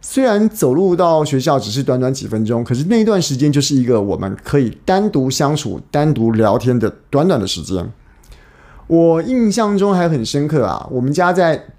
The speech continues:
从我们家到学校路上有一间八十五度 C。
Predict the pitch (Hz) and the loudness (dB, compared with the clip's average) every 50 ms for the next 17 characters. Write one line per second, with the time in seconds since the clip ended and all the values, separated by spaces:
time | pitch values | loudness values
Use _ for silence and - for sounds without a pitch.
0 | - _ _ _ _ _ _ _ _ _ - - - 151 170 160 123 117 120 120 | -20 _ _ _ _ _ _ _ _ _ -12 -4 -2 0 0 2 2 0 2 2
1 | 135 135 139 - 139 131 127 - - - 117 139 127 127 131 123 117 113 123 110 | 2 0 2 2 0 0 0 0 -2 -2 0 0 0 0 0 0 0 0 -2 -2
2 | 110 104 101 98 113 117 117 131 123 120 123 123 120 - - _ - - - - | -2 -2 -2 -2 -2 -2 -2 -2 0 0 -2 -4 -6 -8 -14 _ -20 -20 -20 -20
3 | - _ _ - 139 139 143 139 127 - - 113 110 107 107 - 104 95 95 95 | -20 _ _ -2 -2 -2 0 -2 -4 -6 -6 -6 -8 -8 -8 -8 -6 -6 -6 -6